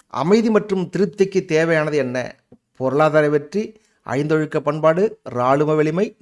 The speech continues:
தனிப்பட்ட செல்வம். சரியான விடை, ஐந்தொழுக்க பண்பாடு. ஐந்தொழுக்க பண்பாட்டின் முதல் கோட்பாடு என்ன? "நான் உணவிற்காக உயிரினங்களை கொல்ல மாட்டேன்.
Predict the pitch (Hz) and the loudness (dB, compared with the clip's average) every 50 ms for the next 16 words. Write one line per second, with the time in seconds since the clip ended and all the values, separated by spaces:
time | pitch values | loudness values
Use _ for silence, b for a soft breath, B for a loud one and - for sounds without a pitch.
0 | _ - 139 143 151 139 - 147 139 151 135 - 139 135 139 135 113 - b b | _ -6 -4 -4 -4 -4 -6 -6 -6 -6 -6 -6 -4 -2 -2 -2 -2 -4 b b
1 | b b b b - - 143 143 156 165 170 180 185 180 160 151 143 143 143 147 | b b b b -10 -6 -4 0 2 2 2 2 2 2 2 2 2 2 0 0
2 | 143 - - 127 127 139 147 147 151 151 147 147 139 - 151 139 - 131 127 123 | -4 -6 -6 -4 -2 -2 -2 0 -2 -2 -2 -2 -4 -6 -6 -4 -4 -4 -4 -2
3 | 123 123 120 117 120 120 110 110 - - _ _ _ _ _ _ _ _ _ _ | 0 0 0 0 -2 -4 -6 -8 -10 -14 _ _ _ _ _ _ _ _ _ _
4 | _ _ _ _ _ _ _ _ _ _ _ _ _ _ _ - - 127 147 190 | _ _ _ _ _ _ _ _ _ _ _ _ _ _ _ -6 -2 2 4 4
5 | 233 240 233 269 262 247 262 254 254 247 - 185 180 175 170 170 156 - 185 185 | 4 6 6 6 6 4 2 0 0 2 2 2 2 4 2 2 2 0 -2 -2
6 | 156 143 151 175 202 214 208 208 156 156 156 156 - 170 165 165 156 143 123 120 | -2 0 2 4 4 4 4 2 0 0 0 0 0 0 0 2 0 -2 -2 -4
7 | 120 127 127 123 - - _ _ _ _ _ - 117 123 127 131 127 120 123 127 | -4 -6 -6 -8 -10 -14 _ _ _ _ _ -8 -4 -4 -2 -2 -2 -4 -2 -2
8 | 160 165 170 160 165 - 160 151 143 147 135 135 143 147 156 156 147 139 143 143 | 0 0 -2 -2 -2 0 0 0 0 -2 -2 -2 -2 -2 -2 -4 -2 -2 -2 -2
9 | 143 143 139 143 156 151 151 156 156 147 - 180 196 208 202 208 - | 0 0 0 0 0 0 0 -2 -2 -2 -2 -2 -2 -2 -6 -8 -14